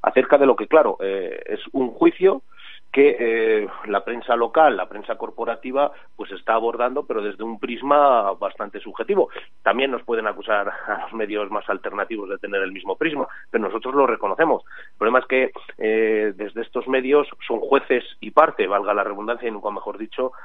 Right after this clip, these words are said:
en el momento en el que estamos hablando de, hablando de juicios, de vistas orales y de, y de procesos penales. Entonces, eh,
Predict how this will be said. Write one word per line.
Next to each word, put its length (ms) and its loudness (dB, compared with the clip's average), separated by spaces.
en 120 -8
el 60 -4
momento 300 -4
en 80 0
el 100 -2
que 80 -6
estamos 300 0
hablando 320 -2
de, 200 -2
hablando 300 0
de 100 -2
juicios, 500 -2
de 140 -4
vistas 340 -6
orales 380 0
y 60 -10
de, 300 -2
y 100 -4
de 120 2
procesos 440 -6
penales. 400 2
Entonces, 300 -2
eh, 720 0